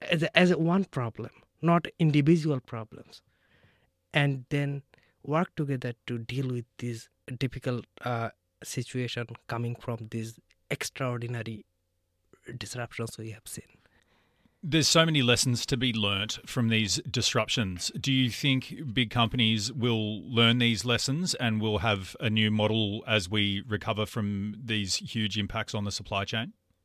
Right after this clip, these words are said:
Speaker 1: I think yes, they should. And I believe that was a great learning as well. So, yes, uh, we should learn from our mistakes.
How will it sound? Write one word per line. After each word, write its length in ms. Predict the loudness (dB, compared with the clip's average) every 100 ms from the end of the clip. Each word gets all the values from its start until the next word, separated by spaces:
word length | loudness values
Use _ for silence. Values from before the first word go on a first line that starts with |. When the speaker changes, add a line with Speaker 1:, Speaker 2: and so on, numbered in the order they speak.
| _ _ _ _ _ _ _ _ _ _ _ _ -2
Speaker 1:
I 100 | 0
think 280 | 2 2
yes, 340 | 4 0 -4 -16 _ _ -2
they 120 | 0
should. 280 | 0 -2 -6 -10 _ _ _ _ _ _ _
And 260 | 4 6 6 8
I 100 | 8
believe 420 | 8 6 6 4 -4
that 340 | 0 4 4 4
was 300 | 4 4 6
a 320 | 6 6 2 -4 _ _ _ -10
great 300 | -2 0 0
learning 440 | 0 0 2 2
as 200 | 0 -4
well. 260 | -8 -14 -18 _ _ _ _ _
So, 440 | -6 4 6 6 4 _ _ _ _ _ _ _ 4
yes, 280 | 4 4 -4 -18 _ _ _ _ 4
uh, 320 | 6 6 6
we 140 | 4 4
should 260 | 4 4
learn 280 | 4 4 2
from 260 | 0 0 0
our 180 | 0
mistakes. 600 | 0 -2 0 -2 -2 -8